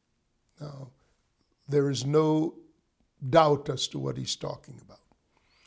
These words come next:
And then it ends on a note of restoration.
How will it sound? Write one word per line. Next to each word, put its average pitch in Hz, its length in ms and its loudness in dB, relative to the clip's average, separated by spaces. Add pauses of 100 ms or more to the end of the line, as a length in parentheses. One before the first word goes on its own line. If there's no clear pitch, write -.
(200)
And 196 160 4
then 262 160 4
it - 260 -4
ends 139 680 -2 (160)
on 156 160 -2
a 156 60 -2
note 170 440 2
of 147 160 -6
restoration. 175 880 -4